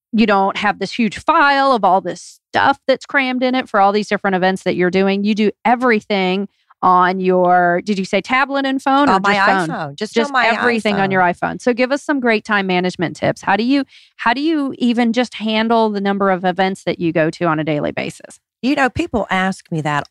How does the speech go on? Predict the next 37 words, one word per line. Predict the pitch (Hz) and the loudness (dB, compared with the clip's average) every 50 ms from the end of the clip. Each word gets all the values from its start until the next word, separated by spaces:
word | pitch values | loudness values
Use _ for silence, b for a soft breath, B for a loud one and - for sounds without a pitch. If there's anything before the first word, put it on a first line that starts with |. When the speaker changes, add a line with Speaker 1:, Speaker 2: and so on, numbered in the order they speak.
| - | -4
Speaker 2:
all | - 156 160 160 160 | 0 2 2 2 0
the | 147 160 156 | -2 -6 -10
time. | - - 160 147 147 139 131 123 - - - - _ _ _ _ _ _ _ _ _ _ _ _ _ _ - | -10 -8 -8 -8 -8 -8 -10 -12 -14 -18 -20 -20 _ _ _ _ _ _ _ _ _ _ _ _ _ _ -2
And | 196 208 196 196 190 | 0 0 2 2 2
I'm | 190 196 190 | 0 -2 -2
surprised | - - - - - 277 320 311 294 - | -6 -10 -8 -2 0 2 2 2 0 0
by | - 180 175 | 0 -2 -2
the | 165 - | -2 -4
question | - - - 254 302 - - - 175 | -6 -2 -2 -2 -2 -2 -4 -6 -6
'cause | 175 - 196 - - | -4 -4 -6 -4 -2
I | - 175 220 294 | -2 0 0 0
don't | 349 320 - | -2 -4 -4
necessarily | 202 202 196 - - - - 185 185 175 | -4 -6 -6 -6 -10 -10 -10 -8 -8 -8
feel | 175 - - 185 | -10 -10 -8 -6
like | 180 180 165 - | -6 -6 -6 -6
I'm | - 185 202 190 | -6 -6 -4 -4
doing | 185 190 180 170 - | -4 -4 -6 -6 -6
any | - 185 185 190 | -4 -4 -4 -2
more | 185 175 175 165 170 | -4 -4 -4 -6 -6
than | 170 - 156 | -8 -10 -8
anybody | - 170 160 160 151 156 151 151 156 151 160 | -8 -8 -8 -6 -6 -4 -4 -4 -4 -4 -4
else, | 160 139 131 - - - - | -4 -4 -4 -6 -10 -14 -14
but | - 131 - | -12 -8 -4
maybe | 185 180 180 - 190 | -4 -4 -4 -4 -6
it | - 156 | -6 -6
looks | 185 175 - - | -8 -8 -8 -8
that | - 151 - - | -10 -10 -8 -6
way | 151 143 139 | -8 -8 -10
'cause | _ - 147 - | _ -12 -10 -8
I'm | 156 156 | -8 -8
on | 151 151 147 | -6 -8 -10
social | - - 156 156 - - 151 | -8 -8 -8 -8 -6 -8 -8
media | 156 170 185 196 170 165 151 147 | -6 -4 -4 -4 -4 -6 -10 -10
so | - - 147 135 | -10 -10 -10 -8
much. | 143 135 127 - - - - - - - - - - - - _ - | -8 -10 -12 -12 -14 -16 -18 -18 -18 -20 -18 -18 -18 -20 -14 _ -2
Um, | 196 196 196 190 - | 0 0 0 -2 -4
so | - - - 214 208 202 202 196 | -8 -2 0 2 2 2 0 -2